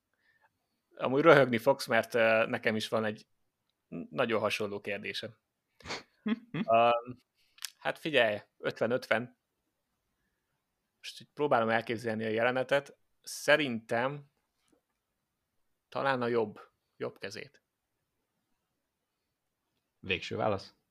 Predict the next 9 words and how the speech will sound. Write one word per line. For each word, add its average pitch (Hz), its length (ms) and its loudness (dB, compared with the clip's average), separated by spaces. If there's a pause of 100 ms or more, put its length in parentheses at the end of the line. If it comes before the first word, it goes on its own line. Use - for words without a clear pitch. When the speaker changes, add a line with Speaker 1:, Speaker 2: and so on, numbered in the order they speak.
(340)
Speaker 1:
Hát, - 360 -2 (560)
igen. 107 440 -4 (320)
Speaker 2:
<laughs> 175 420 6
Ötven 127 200 8
százalékosan. 123 1000 2 (1040)
Speaker 1:
Igen. 135 320 0 (200)
Speaker 2:
Jó, 156 460 2
ö, 139 540 2 (360)
helyes. - 520 -2